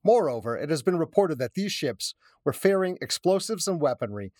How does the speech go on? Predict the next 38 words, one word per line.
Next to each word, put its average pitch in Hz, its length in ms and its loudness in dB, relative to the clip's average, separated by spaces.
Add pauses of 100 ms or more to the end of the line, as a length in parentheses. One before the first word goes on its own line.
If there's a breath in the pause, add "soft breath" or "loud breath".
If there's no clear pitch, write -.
(160 soft breath)
used 165 240 0
to 131 80 -2
rearm 160 420 0
the 120 60 -6
Syrian 196 420 0
state 110 460 -6
as 120 120 -4
well 151 180 0
as 120 120 -6
Iranian 151 420 -4
proxy 139 380 0
militia 127 400 -6 (100)
Hezbollah. 107 420 -4 (840 soft breath)
A 135 80 2
recent 226 340 0
attack 131 380 0
on 123 100 -2
an 120 140 -2
Iranian 175 460 -2
cargo 123 360 0
ship - 260 -8
in 117 160 -8
April 147 400 -4 (300 soft breath)
was - 140 -2
seen 185 180 -2
as 131 140 -4
a 127 40 -2
major 175 400 0
Iranian 156 520 0
Revolutionary 143 580 -2
Guard 123 320 0
asset. 110 360 -4 (520 soft breath)
The - 80 -4
ship 202 260 0
in 226 120 0
question, 101 580 0
the 113 80 -4
Savis, 113 640 -4